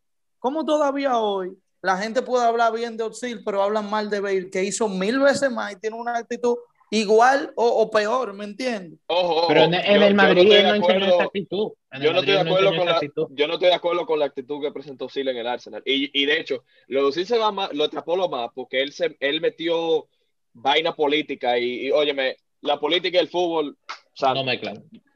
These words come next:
Speaker 2: no, no,
Speaker 1: No,
Speaker 2: no, esa
Speaker 1: la
Speaker 2: vaina no
Speaker 1: política
Speaker 2: mezcla.
Speaker 1: y prácticamente ninguna otra cosa. La política va con la política únicamente, al igual que la
Speaker 2: Exacto.
Speaker 1: política.
Speaker 2: Entonces, por eso, o sea, su a-, número uno, la actitud Özil, que, que me voy a desviar un poco, pero número uno, la actitud Özil.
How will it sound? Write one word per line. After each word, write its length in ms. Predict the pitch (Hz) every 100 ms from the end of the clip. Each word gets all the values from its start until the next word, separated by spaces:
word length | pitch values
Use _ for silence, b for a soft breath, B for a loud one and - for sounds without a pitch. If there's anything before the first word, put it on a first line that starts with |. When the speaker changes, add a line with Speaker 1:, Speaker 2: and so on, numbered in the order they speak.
| _
Speaker 2:
no, 200 | 131 156
no, 20 |
Speaker 1:
No, 120 | 147 226
Speaker 2:
no, 80 |
esa 80 | 214
Speaker 1:
la 80 | 151
Speaker 2:
vaina 220 | 151 147
no 100 | 143
Speaker 1:
política 260 | 139 151 226
Speaker 2:
mezcla. 200 | 220 214
Speaker 1:
y 40 | 190
prácticamente 760 | 208 214 220 226 220 226 220
ninguna 320 | 214 208 220
otra 220 | 226 214 170
cosa. 300 | 220 185 185
La 140 | 175
política 460 | 175 196 220 220 214
va 160 | 214
con 100 | 220 214
la 100 | 202
política 560 | 196 196 196 190 185
únicamente, 720 | 196 202 196 185 170 170 160 156
al 140 | 156
igual 220 | 151 170
que 80 | -
la 40 |
Speaker 2:
Exacto. 220 | - 135 123 165
Speaker 1:
política. 120 | - _ _ _ _ -
Speaker 2:
Entonces, 440 | 135 190 185 180
por 120 | 156 170
eso, 200 | 190 -
o 100 | 147
sea, 180 | 160 143 _ _
su 200 | - 160
a-, 80 | 147
número 320 | 147 156 151
uno, 120 | 185
la 80 | 190
actitud 340 | 151 143 160 180
Özil, 260 | - 123 110
que, 260 | 113 110
que 300 | - 110 107
me 140 | 110 110
voy 160 | 123
a 20 |
desviar 180 | 147 156
un 60 | 151
poco, 220 | 127 123
pero 160 | 120 120
número 320 | 123 127 165
uno, 100 | 190
la 60 | 160
actitud 360 | 143 127 160
Özil. 320 | 147 120 104